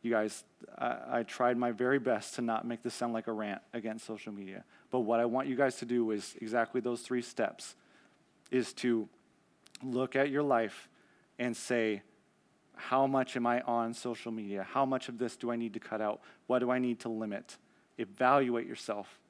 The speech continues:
decide, and then act.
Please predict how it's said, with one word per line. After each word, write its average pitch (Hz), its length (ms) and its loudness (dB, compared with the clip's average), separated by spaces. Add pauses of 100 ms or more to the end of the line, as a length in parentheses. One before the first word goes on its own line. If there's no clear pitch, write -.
(840)
decide, 120 840 4 (680)
and 117 220 -2
then 117 320 -2
act. - 480 -6